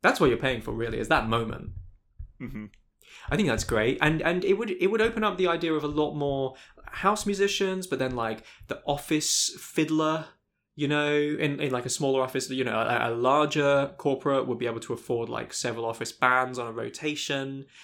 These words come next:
Speaker 1: but, like, a smaller place maybe just has, like, yeah, a guy with a violin.
Speaker 2: Hmm. Maybe kind of receptionists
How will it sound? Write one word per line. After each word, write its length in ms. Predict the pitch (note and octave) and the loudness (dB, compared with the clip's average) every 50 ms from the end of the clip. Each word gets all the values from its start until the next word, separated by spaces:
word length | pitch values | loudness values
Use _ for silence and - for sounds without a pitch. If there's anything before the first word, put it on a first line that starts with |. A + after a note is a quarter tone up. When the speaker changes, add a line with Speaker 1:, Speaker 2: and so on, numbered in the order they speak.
| - - _ | -20 -14 _
Speaker 1:
but, 80 | B2 | -6
like, 220 | A#2 A2 G#2+ G#2+ G#2+ | -4 -4 -4 -6 -6
a 40 | A2 | -6
smaller 440 | - - - C3+ C#3+ C#3+ C#3 C3+ | -6 -6 -4 -2 0 0 0 0
place 480 | C3 - - C3+ B2+ B2 B2 A#2+ B2 - | 0 -2 -4 -2 0 0 0 -2 -4 -4
maybe 220 | B2+ A#2 A2+ A#2+ | -4 -6 -6 -6
just 200 | - - - - - | -6 -8 -10 -8 -8
has, 200 | - - A2+ - | -8 -10 -8 -10
like, 260 | - - - - - - | -8 -8 -8 -8 -8 -6
yeah, 200 | C3 A#2 G#2+ - | -4 -4 -4 -4
a 60 | A#2 | -6
guy 220 | A2+ - A2+ A2+ | -8 -8 -8 -6
with 160 | A2 A2+ A2 A2 | -6 -8 -10 -10
a 40 | |
violin. 800 | A2 A#2 A2+ A2 A2 A2 A#2 C3 C3+ C3+ C3 C3 C3+ C3+ C3 C3+ - _ _ _ _ _ _ _ _ _ _ _ _ _ _ _ _ _ - | -10 -8 -8 -6 -6 -6 -6 -6 -4 -4 -6 -8 -10 -12 -16 -18 -20 _ _ _ _ _ _ _ _ _ _ _ _ _ _ _ _ _ -10
Speaker 2:
Hmm. 380 | C#3+ D3+ D#3 D3 A#2+ G#2+ G#2 G2+ - _ - - - - | -8 -8 -6 -6 -6 -8 -8 -10 -12 _ -20 -20 -12 -6
Maybe 220 | D3 D#3+ D#3+ E3+ | -6 -4 -4 -4
kind 160 | D#3+ E3+ D#3 | -4 -4 -4
of 80 | C3 A2+ | -4 -4
receptionists 1120 | B2 A2 - - D#3+ - - - G#2+ G#2 G2+ - - - - - - - - - - - | -8 -8 -8 -8 -10 -10 -10 -10 -8 -8 -8 -8 -10 -16 -18 -18 -16 -16 -16 -16 -18 -20